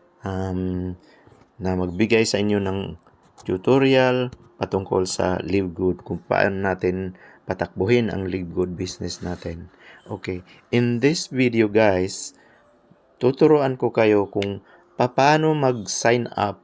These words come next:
or mag-enroll ng prospect new para maging bagong membro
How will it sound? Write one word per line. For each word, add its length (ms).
or 240
mag-enroll 880
ng 320
prospect 640
new 480
para 240
maging 560
bagong 480
membro 640